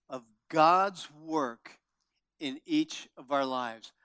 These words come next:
I wanna open that up this morning. We're starting a brand new series. I, I wanted to do this series on families. I wanted to talk about families. We're calling it Family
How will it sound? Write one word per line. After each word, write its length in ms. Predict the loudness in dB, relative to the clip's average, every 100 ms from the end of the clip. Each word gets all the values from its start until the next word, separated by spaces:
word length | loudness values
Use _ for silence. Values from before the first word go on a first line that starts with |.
| -4
I 40 |
wanna 160 | -2 2
open 300 | 0 0 0
that 140 | 2
up 140 | 0 -2
this 240 | -12 -12
morning. 240 | -10 -8
We're 120 | -4 -6
starting 380 | -2 -2 -2
a 40 | -4
brand 580 | -8 0 2 4 2 0
new 180 | 0
series. 680 | 0 -4 -2 -2 -2 -8 -18 _ _ -20 _ -20 -6
I, 120 | 0
I 60 | 0
wanted 280 | 2 2 2
to 80 | 0
do 180 | -2 -2
this 180 | -4
series 560 | -6 -14 -4 -2 -2 0
on 220 | -2 -2
families. 500 | -4 0 0 0 -4
I 20 |
wanted 220 | -6 -6 -6
to 60 |
talk 280 | 0 2 2
about 260 | 2 2 2
families. 280 | -4 -4
We're 80 | -6
calling 400 | -2 0 2 2
it 80 | -2
Family 640 | -6 -4 -2 -2 -4 -6